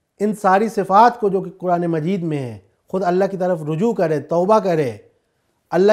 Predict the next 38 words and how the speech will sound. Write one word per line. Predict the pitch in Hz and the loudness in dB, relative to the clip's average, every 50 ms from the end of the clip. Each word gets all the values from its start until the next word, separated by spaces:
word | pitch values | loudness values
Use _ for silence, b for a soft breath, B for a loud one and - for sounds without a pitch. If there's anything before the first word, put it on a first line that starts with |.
| 208 208 | 2 2
کی | 214 202 180 180 | 0 0 0 2
عبادت | 165 180 180 190 226 233 226 - | 2 2 2 2 2 0 -2 -2
کرے، | 208 196 190 190 | -2 -2 0 0
اللہ | 180 180 185 202 202 202 | 0 0 2 0 0 -2
کی | 208 196 185 | -2 -4 -4
اطاعت | 180 170 208 208 220 220 214 - | -2 2 4 4 4 2 0 -2
کرے، | 202 196 190 180 165 | -4 -2 -2 -2 -4
صرف | - - 214 208 190 208 | -2 -4 -4 -4 -4 -6
اسی | 214 - 247 240 | -4 -4 -4 -4
کی | - 240 220 | -2 -2 -2
حمد | 170 151 190 220 240 226 208 | -2 -2 -2 -2 -2 -4 -4
کرے، | - 202 185 180 160 127 110 - _ _ _ _ _ _ _ _ _ _ _ _ _ _ _ _ _ _ _ _ _ | -4 -2 -2 -2 -2 -4 -6 -12 _ _ _ _ _ _ _ _ _ _ _ _ _ _ _ _ _ _ _ _ _
اپنے | - 165 - 214 220 214 | -12 -8 -4 -2 0 0
اندر | 214 220 226 226 | 0 0 0 2
وہ | 220 226 180 | 2 2 2
بصیرت | 170 190 185 - 208 220 247 262 262 247 | 2 0 0 0 2 4 4 4 4 2
لے | 226 220 214 | 2 0 0
کے | 214 208 196 | 2 0 0
آئے، | 175 160 135 107 95 - _ _ _ _ _ _ _ _ _ _ _ _ _ _ _ _ _ _ _ _ _ _ _ _ _ _ _ _ _ _ _ _ _ _ _ _ _ | 0 0 0 -4 -8 -16 _ _ _ _ _ _ _ _ _ _ _ _ _ _ _ _ _ _ _ _ _ _ _ _ _ _ _ _ _ _ _ _ _ _ _ _ _
خود | - - 233 254 247 - | -2 0 2 2 2 2
کو | - 254 233 | 4 4 4
تیار | 240 - 208 214 220 233 269 294 285 - | 4 2 2 2 4 6 4 4 4 2
کرے | 277 262 262 254 | 2 4 4 4
اس | 247 233 - - | 4 2 0 -2
عظیم | 196 190 185 208 220 208 | -2 -2 0 -2 -4 -2
فریضے | 208 190 180 180 185 180 202 208 | -2 -2 0 0 0 -2 -2 -2
کے | 202 214 | -2 -4
لیے، | 208 214 220 226 | -4 -4 -4 -4
اس | 208 196 - | -4 -4 -6
کے | - - 185 | -6 -10 -6
بعد | 165 160 190 226 262 269 | -2 0 2 2 2 2
یہ | 247 240 | 0 -2
فریضہ | - - 190 180 180 175 165 185 190 208 233 240 - - _ _ _ _ _ _ _ _ _ _ _ - | -4 -2 -2 -4 -2 -2 0 2 2 2 0 -2 -6 -14 _ _ _ _ _ _ _ _ _ _ _ -10
انجام | 143 143 143 135 135 135 135 131 131 | -6 -6 -4 -2 -2 -2 -2 -4 -4
دے۔ | 120 117 117 110 104 98 98 _ _ _ _ _ _ _ _ _ _ _ _ _ _ _ _ _ _ _ _ _ _ _ _ - | -6 -6 -8 -8 -10 -10 -14 _ _ _ _ _ _ _ _ _ _ _ _ _ _ _ _ _ _ _ _ _ _ _ _ -6
یا | 151 147 156 | -4 -2 -2
امیر | 156 165 165 | 0 0 0
المومنین | 165 165 160 160 156 156 160 170 185 190 190 | 0 0 0 -2 -2 0 0 0 -2 -2 -4